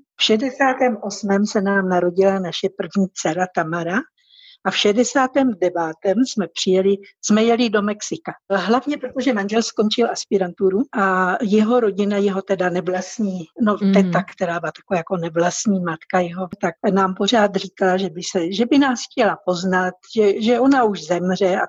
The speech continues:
Speaker 1: tak dále. No, takže jsme jeli lodí tenkrát v tom šedesátém devátém do Mexika, lodí Satrústegui, takže po
Speaker 2: Jak dlouho to trvalo?
Speaker 1: pětadvacet dnů. <laughs>
Speaker 2: Jaj.
Speaker 1: Vyjížděli jsme, no to byla taková polonákladní loď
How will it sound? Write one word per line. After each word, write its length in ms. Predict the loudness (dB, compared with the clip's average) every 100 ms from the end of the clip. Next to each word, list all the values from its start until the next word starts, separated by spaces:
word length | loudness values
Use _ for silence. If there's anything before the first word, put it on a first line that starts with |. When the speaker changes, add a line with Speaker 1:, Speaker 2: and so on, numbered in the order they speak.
| -6
Speaker 1:
tak 180 | -10 -8
dále. 260 | -8 -8 -10 -2
No, 200 | 0 0
takže 320 | -6 -12 _ -10
jsme 180 | -4 0
jeli 380 | 2 2 2 4
lodí 600 | 4 2 -2 -8 -2 -2 0
tenkrát 500 | -4 -6 -4 -2 -2 -4
v 100 | -6
tom 60 | -6
šedesátém 760 | -4 -6 -6 -2 -2 -2 -6 -6
devátém 520 | -4 -6 -4 0 2 2 2
do 140 | 0
Mexika, 640 | 0 -2 -6 -4 -4 0 0 0 -4 0
lodí 240 | 0 0 -2
Satrústegui, 880 | -4 -4 -6 -4 -2 -2 0 0 0 -2
takže 260 | 0 0
po 140 | 0 0
Speaker 2:
Jak 100 | 2
dlouho 180 | 2
to 120 | 2 0
trvalo? 460 | 0 2 2 0 0
Speaker 1:
pětadvacet 640 | 0 0 0 -2 -2 -4
dnů. 160 | -4 -10 -18 _ _ -4
<laughs> 500 | -2 0 -2 -4 _ -2 0
Speaker 2:
Jaj. 340 | 0 0 -2 -4
Speaker 1:
Vyjížděli 460 | -2 0 2 2 2
jsme, 260 | 2 2 2 -6 -6 -4
no 80 |
to 120 | 0 0
byla 180 | 2
taková 500 | 2 0 0 0 0 -4 _ _
polonákladní 1120 | 2 2 2 0 -4 0 0 0 -2 -8 -8
loď 120 | -10